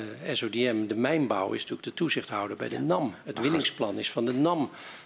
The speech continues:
Speaker 2: Maar
Speaker 1: Eh,
Speaker 2: Gasterra
Speaker 1: dat
Speaker 2: bestelt bij nam de hoeveelheid te winnen gas.
Speaker 1: Ja, in overleg met nam, eh, wordt dat, eh, vast, eh, gesteld. Ehm, maar de, de, de, de vraag was natuurlijk,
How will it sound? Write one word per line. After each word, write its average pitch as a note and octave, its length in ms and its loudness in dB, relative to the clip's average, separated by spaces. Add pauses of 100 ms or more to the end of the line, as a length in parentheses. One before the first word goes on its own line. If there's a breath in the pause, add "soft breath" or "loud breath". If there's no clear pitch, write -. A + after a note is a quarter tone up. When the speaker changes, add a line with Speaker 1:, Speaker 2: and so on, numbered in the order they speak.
(120)
Speaker 2:
Maar E2+ 100 -2
Speaker 1:
Eh, F2 60 0
Speaker 2:
Gasterra G2+ 280 2
Speaker 1:
dat F#2 140 0
Speaker 2:
bestelt A#2 340 0
bij A#2+ 120 2
nam B2 240 2
de C3+ 60 6
hoeveelheid C3 600 4
te D3 100 6
winnen C#3 240 6
gas. B2+ 400 0
Speaker 1:
Ja, - 160 0
in C3 160 4
overleg A#2 420 2
met G#2+ 160 0
nam, C#3+ 280 2 (440)
eh, B2+ 280 2
wordt C#3 200 2
dat, C#3 240 0
eh, C3+ 120 4
vast, - 420 0
eh, C#3 380 4
gesteld. - 640 0 (580 loud breath)
Ehm, A#2 440 2 (260)
maar A#2+ 240 2
de, A#2 340 0
de, B2+ 160 -6
de, - 140 -6
de A#2 100 -4
vraag D#3 380 0
was A#2+ 180 2
natuurlijk, A2 500 -2